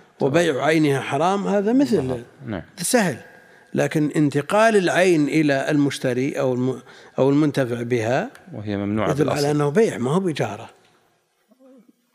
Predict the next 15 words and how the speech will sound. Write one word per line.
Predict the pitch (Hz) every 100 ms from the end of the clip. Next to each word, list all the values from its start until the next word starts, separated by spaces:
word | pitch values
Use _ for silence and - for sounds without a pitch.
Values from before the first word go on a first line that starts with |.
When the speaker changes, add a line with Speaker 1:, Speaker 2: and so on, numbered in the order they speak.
| _ _ _ _ _ _ 175
Speaker 2:
وبالتالي، | 135 98 - - 92 95 143 - - _ _ _ _ _ _ -
يعني، | - - - - _ - -
ما | 120 127
يضطرد | 117 120 110 104
مثل | 98 107
ما | 98
اضطرد | 92 - 92 85
في | -
الأول. | - 78 80 - _ _ _ _ _ _ _ 131
Speaker 1:
لا، | 139 139 - _ _ _ _ _ -
لكن | 123 135 147 156 151 151 - - - _ -
النهي | 156 143 196 196 190
عن | 151 147
ال-، | 143 -
ال-، | 135 135 131 135 120 120 -